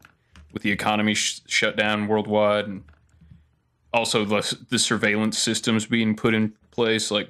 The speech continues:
contract, contact tracing. It's, uh, there's a lot of big moves being made right now, and none of them benefit you or I.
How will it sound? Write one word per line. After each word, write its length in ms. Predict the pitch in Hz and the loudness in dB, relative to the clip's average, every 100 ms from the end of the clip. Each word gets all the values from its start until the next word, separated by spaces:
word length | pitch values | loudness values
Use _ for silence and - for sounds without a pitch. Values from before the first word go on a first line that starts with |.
| _ | _
contract, 600 | - 117 110 - 117 113 - _ | -2 0 0 0 0 0 -8 _
contact 440 | - 113 120 110 | -2 0 0 -2
tracing. 500 | - 110 110 113 107 - - - | 0 0 0 -2 -6 -8 -20 -8
It's, 260 | - 120 - | -6 -4 0
uh, 420 | 127 117 110 107 107 _ _ _ - - - | 0 2 0 -4 -10 _ _ _ -20 -20 -8
there's 160 | 104 | -2
a 40 | 117 | 2
lot 220 | 120 131 | 2 2
of 140 | 113 | 0
big 180 | 113 127 | -2 0
moves 420 | 120 123 123 110 | 0 2 2 0
being 320 | 107 110 104 104 | -2 0 2 2
made 300 | 107 104 104 | 2 2 2
right 220 | 107 104 | 0 2
now, 260 | 107 107 | 0 0
and 160 | 104 104 | 0 0
none 140 | 113 | 0
of 80 | 117 | 2
them 160 | 113 101 | 0 0
benefit 460 | 113 107 - 120 | 2 0 0 -4
you 180 | 110 107 | -2 0
or 120 | 107 | 2
I. 220 | 107 104 | 2 0